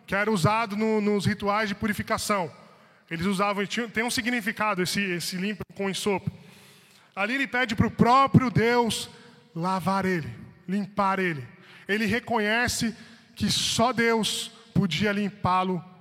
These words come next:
do pecado. Meus irmãos, só Deus tem o poder de purificar os nossos, de purificar a gente dos nossos pecados. E isso já foi feito. A, Davi, ele tinha ali,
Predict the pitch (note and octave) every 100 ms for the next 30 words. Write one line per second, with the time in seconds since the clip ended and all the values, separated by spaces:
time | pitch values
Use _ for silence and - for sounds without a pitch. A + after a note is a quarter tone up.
0 | - - F3+ F3+ F3 E3 C3+ A#2 - -
1 | - _ - - - - - F#3+ G3 A3+
2 | A#3+ G3 D3+ - - - - - - G#3+
3 | A3+ A3+ A3 - G#3+ G#3 G#3 F#3+ G3+ F#3+
4 | - - - - - G3 D3+ F3+ F3+ F3+
5 | F3 D#3 - - - F3 D#3 E3+ E3 -
6 | D#3+ E3 G#3 G3+ G#3 - G3 G3 E3+ F3
7 | G3 F#3 E3+ E3+ F3+ - F3+ E3 C#3+ -
8 | - - - _ _ - - - G3+ A3+
9 | A3+ G#3 G#3+ A3+ F3+ G#3+ G#3 - - -
10 | - F3+ G3+ F3+ G3+ F3 F3+ B3+ A3 G#3
11 | - A3+ G#3 G3 A#3+